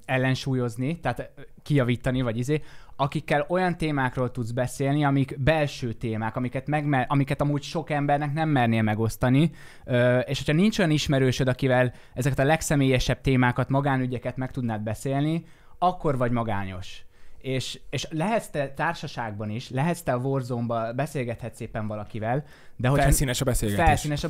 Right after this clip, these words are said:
Speaker 1: marad a beszélget-, ezért félek én a metaverzumtól most, ugye, hogyha lesz ilyen metaverzum,
Speaker 2: Jó, hát az
Speaker 1: ott, ott, ott mi-, mindenki egy felszínes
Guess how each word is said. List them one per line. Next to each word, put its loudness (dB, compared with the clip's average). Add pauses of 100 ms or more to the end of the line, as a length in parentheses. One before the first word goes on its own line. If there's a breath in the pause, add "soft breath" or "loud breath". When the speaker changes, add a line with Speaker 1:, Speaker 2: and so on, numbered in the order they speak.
Speaker 1:
marad 2
a -4
beszélget-, -4
ezért -2
félek 2
én 0
a 2
metaverzumtól 0
most, -2
ugye, 0
hogyha -2
lesz -2
ilyen -2
metaverzum, 4
Speaker 2:
Jó, 2
hát -6
az -4
Speaker 1:
ott, -4
ott, -4
ott -4
mi-, 2
mindenki 2
egy 2
felszínes 0